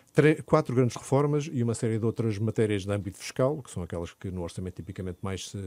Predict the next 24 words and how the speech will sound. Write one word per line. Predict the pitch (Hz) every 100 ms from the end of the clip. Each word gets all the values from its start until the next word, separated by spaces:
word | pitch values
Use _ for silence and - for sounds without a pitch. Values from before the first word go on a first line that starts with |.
| 98
mais | 101 101 101
se | -
destacam. | - 131 135 156 147 - - - -
As | 185 147
reformas, | - - 139 117 104 -
também | - 113
tive | 107 113
a |
oportunidade | 110 - 113 113
de | -
falar | 110
nelas | 113 107 101 104
a |
seguir | - 113 104
às | 98
jornadas | 101 95
parlamentares, | - 98 101 104 131 151 202 -
são | 117
a | 101
reforma | - 120 107 98
do | 92 98 92
S | 85 82
N | 90
S, | 135 -